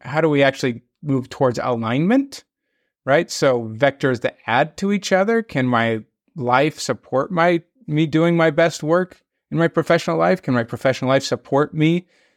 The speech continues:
in the kind of life that I wanna live? And wherever you are and whatever you do, a-, and that, that is a much more empowering way to, to look at all of that. Um, so, so that's, that's kind of a,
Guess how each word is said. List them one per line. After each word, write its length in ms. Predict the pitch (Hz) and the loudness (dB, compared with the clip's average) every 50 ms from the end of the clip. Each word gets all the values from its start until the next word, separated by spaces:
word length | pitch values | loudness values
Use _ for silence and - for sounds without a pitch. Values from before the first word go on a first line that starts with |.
| _ _ _ _ - | _ _ _ _ -6
in 400 | - 127 127 123 123 120 117 110 | -4 -2 -2 0 -2 -2 -4 -4
the 120 | - 131 | -4 -6
kind 280 | - - - 139 139 151 | -6 -4 -2 0 0 0
of 120 | 139 120 | 0 0
life 260 | 120 120 131 147 - - | 2 2 2 2 0 0
that 100 | 165 165 | 0 0
I 60 | 170 | 2
wanna 240 | 170 170 170 170 165 | 2 2 0 0 0
live? 420 | 165 170 175 185 190 185 180 _ _ _ _ _ _ _ _ _ _ - | 2 2 2 2 0 -2 -6 _ _ _ _ _ _ _ _ _ _ -10
And 320 | 123 123 120 117 113 113 - _ _ | -8 -6 -6 -6 -6 -8 -12 _ _
wherever 720 | - - 160 147 147 147 147 160 175 165 170 170 165 160 | -14 -6 -2 0 2 2 4 4 2 2 2 2 2 2
you 240 | 160 160 156 151 147 | 2 2 2 2 2
are 320 | 147 147 147 151 160 156 | 4 4 4 4 4 4
and 180 | 147 135 127 123 | 2 0 0 -2
whatever 340 | 127 135 135 139 143 147 151 | 0 0 2 2 2 2 0
you 180 | 135 127 127 | 0 0 -2
do, 580 | 120 110 202 208 190 160 143 135 131 127 123 - _ _ _ _ _ _ _ _ _ _ _ _ _ _ _ _ _ _ _ _ _ _ _ _ _ | -4 -4 -2 0 2 2 0 0 -2 -4 -6 -10 _ _ _ _ _ _ _ _ _ _ _ _ _ _ _ _ _ _ _ _ _ _ _ _ _
a-, 200 | - 165 170 - | -4 -4 -4 -2
and 340 | 180 180 170 165 151 143 143 | -2 0 0 0 0 2 2
that, 300 | 160 175 170 - - - | 2 2 2 0 -4 -2
that 220 | 185 170 160 - _ _ | -2 -2 -2 -2 _ _
is 200 | - 180 151 135 | -4 -2 0 0
a 60 | 151 | 2
much 240 | 156 170 185 - - | 2 2 0 0 0
more 160 | 175 165 147 | 0 0 0
empowering 640 | 135 123 - - - 151 156 160 160 151 139 135 127 | 0 -2 -4 -2 0 2 2 4 2 2 0 0 -2
way 300 | 123 123 127 127 123 123 | -2 0 2 2 2 0
to, 360 | 120 - - 117 117 117 95 - _ _ _ _ - | -2 -2 -2 -2 -2 -4 -8 -12 _ _ _ _ -6
to 100 | - 139 | -2 0
look 240 | 123 131 131 - 135 | 0 0 0 2 0
at 80 | 123 | 0
all 160 | 120 110 113 | 2 0 0
of 140 | 58 58 - - | -2 -4 -4 -2
that. 320 | 55 52 50 50 - _ _ _ _ - | -2 0 0 -2 -4 _ _ _ _ -8
Um, 420 | 64 60 58 58 - - - - _ _ _ _ _ _ _ _ _ _ _ _ _ - | -6 -6 -6 -8 -8 -10 -12 -16 _ _ _ _ _ _ _ _ _ _ _ _ _ -10
so, 340 | - - 143 131 120 - _ _ _ _ _ _ | -2 0 0 0 0 -2 _ _ _ _ _ _
so 140 | - - 165 | -4 0 0
that's, 200 | 165 170 - - - | 0 0 0 -4 -2
that's 240 | - 160 151 - | -2 -2 -2 0
kind 160 | - 180 165 156 | 0 0 2 2
of 80 | 143 | 2
a, 200 | 135 127 117 107 | 2 0 0 -2